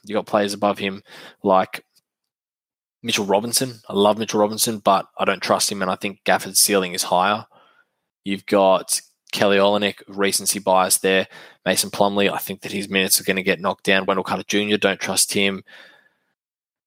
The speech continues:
Moses Brown, just been traded. Don't worry about that. Gallinari, don't trust him.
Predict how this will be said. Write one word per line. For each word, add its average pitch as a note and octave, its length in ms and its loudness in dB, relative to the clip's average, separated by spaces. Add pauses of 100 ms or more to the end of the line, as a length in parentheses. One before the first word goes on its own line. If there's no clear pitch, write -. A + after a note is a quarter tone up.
(300)
Moses G#2+ 340 0
Brown, A2+ 600 0
just - 180 -4
been G2+ 160 -2
traded. G#2+ 460 0
Don't G#2 180 0
worry G2+ 200 2
about G2 260 0
that. G#2+ 320 2
Gallinari, A2 680 2
don't G#2 240 0
trust - 340 -4
him. G#2+ 420 -4